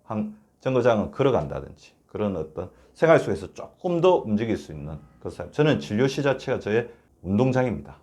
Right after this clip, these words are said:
그래서 진료실에서 환자를 보고 나서 시간 날 때마다 스쿼팅을 하든지 팔굽혀펴기를 하든지 그렇게 운동을 하면서 생활 자체를 운동으로 만들어주고 있습니다.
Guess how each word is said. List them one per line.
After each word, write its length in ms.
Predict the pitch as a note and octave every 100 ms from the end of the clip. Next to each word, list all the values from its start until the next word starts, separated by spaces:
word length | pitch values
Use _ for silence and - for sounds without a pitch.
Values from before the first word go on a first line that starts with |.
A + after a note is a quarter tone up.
| _
그래서 340 | - F2 - D#2+
진료실에서 480 | F2+ F#2 F#2+ F#2
환자를 320 | - E2+ F2+ F2+
보고 180 | F#2
나서 360 | F#2 E2 - G#2+
시간 280 | G2 A#2 G#2
날 200 | D2 -
때마다 420 | E2 D#2+ A2+ A#2+ - _
스쿼팅을 520 | _ - A2+ G#2+ F#2+ E2
하든지 480 | F#2+ F#2+ C#2+ D2
팔굽혀펴기를 460 | - G#2 G#2 F#2+ E2
하든지 300 | F2+ E2+ E2
그렇게 200 | F2+ -
운동을 340 | D#2 E2 F#2+ G2
하면서 400 | F#2+ F2 A2+ - _
생활 280 | - D3 C3+
자체를 460 | G2 - - C3 - _
운동으로 560 | F2+ F2+ G2+ A2 B2+ - _ -
만들어주고 500 | F2+ F2 F#2+ E2 D2+
있습니다. 420 | C#2+ - - -